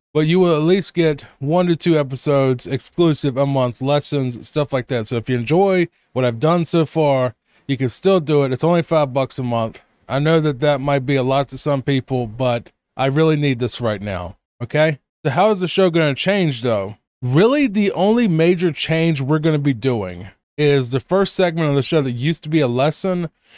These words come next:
is now going to be more horror related. I'll be talking about horror news or talking about movies that I recommend,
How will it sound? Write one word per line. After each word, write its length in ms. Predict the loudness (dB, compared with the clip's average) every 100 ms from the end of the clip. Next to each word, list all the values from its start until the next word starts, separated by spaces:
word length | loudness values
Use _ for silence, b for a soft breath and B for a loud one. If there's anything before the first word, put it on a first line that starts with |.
| B
is 180 | B 0
now 240 | 2 2 2
going 300 | 2 0 0
to 100 | 0
be 460 | 2 2 2 0 -6 _ -2
more 680 | 2 4 4 4 4 2 -2 -10
horror 380 | 0 2 4 2
related. 480 | 0 0 0 -2 0
I'll 100 | 0
be 100 | 0
talking 320 | 0 0 0
about 200 | 0 0
horror 340 | 0 0 0
news 640 | 0 2 6 6 6 4 2
or 180 | 0 0
talking 720 | 0 0 0 -4 -4 -6 -4
about 400 | -2 2 2 2
movies 440 | 2 2 2 -2
that 100 | 2
I 100 | 2
recommend, 760 | 2 0 0 0 2 2 0